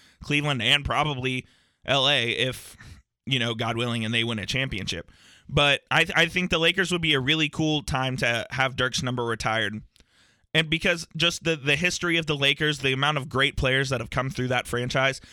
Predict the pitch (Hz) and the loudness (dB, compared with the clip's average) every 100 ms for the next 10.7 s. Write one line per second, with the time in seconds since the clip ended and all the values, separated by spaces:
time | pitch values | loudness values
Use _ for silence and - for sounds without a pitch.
0 | - - 151 185 175 147 151 135 135 131 | -8 -2 0 2 0 0 0 2 2 2
1 | 143 123 123 117 123 117 - 120 107 101 | 0 0 0 0 -2 -2 -2 -2 -2 -4
2 | - 110 110 113 101 - 101 98 92 98 | -2 0 0 -2 -6 -4 -4 -4 -6 -4
3 | 98 - - - - - _ _ _ _ | -4 -6 -8 -10 -12 -14 _ _ _ _
4 | _ _ - 190 135 - 175 190 196 180 | _ _ 0 2 2 2 0 2 0 0
5 | - 175 123 - _ _ _ _ _ _ | 0 0 0 -4 _ _ _ _ _ _
6 | _ _ _ _ 135 160 151 156 127 107 | _ _ _ _ 0 4 4 2 2 -2
7 | - - 151 131 90 - - _ _ _ | -2 -2 0 0 -2 -4 -20 _ _ _
8 | - 135 135 135 - 135 120 127 104 - | -2 0 0 0 -2 -2 -2 -4 -4 -2
9 | - 165 185 127 - 165 180 - 147 156 | 2 4 4 0 0 -2 -2 0 0 2
10 | 123 - 143 143 95 98 | -2 0 -2 0 -2 -2